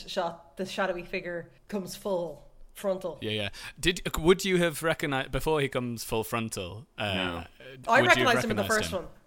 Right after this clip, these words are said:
Speaker 2: You did.
Speaker 3: I might have to watch
Speaker 1: Yeah.
Speaker 3: it again.
Speaker 2: This is the first time Michael and I have ever hung out, just the two of us.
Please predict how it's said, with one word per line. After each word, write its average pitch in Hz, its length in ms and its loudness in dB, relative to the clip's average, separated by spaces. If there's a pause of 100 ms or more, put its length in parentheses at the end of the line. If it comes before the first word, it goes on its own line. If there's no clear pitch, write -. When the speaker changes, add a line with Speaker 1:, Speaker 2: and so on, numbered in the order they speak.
Speaker 2:
You 117 80 2
did. 101 240 0
Speaker 3:
I - 20 -6
might 90 160 -6
have 92 120 -8
to 92 100 -10
watch 90 100 -6
Speaker 1:
Yeah. 180 160 -2
Speaker 3:
it 95 60 -8
again. 87 320 -10 (440)
Speaker 2:
This 180 140 4
is 214 80 0
the 214 80 2
first 190 300 4
time 175 160 4
Michael 156 240 2
and 147 100 2
I 139 120 2
have 123 180 -2
ever 127 180 6
hung 120 220 -2
out, 113 220 -4
just - 200 -6
the 110 80 -6
two 123 220 0
of 104 100 -4
us. - 300 -10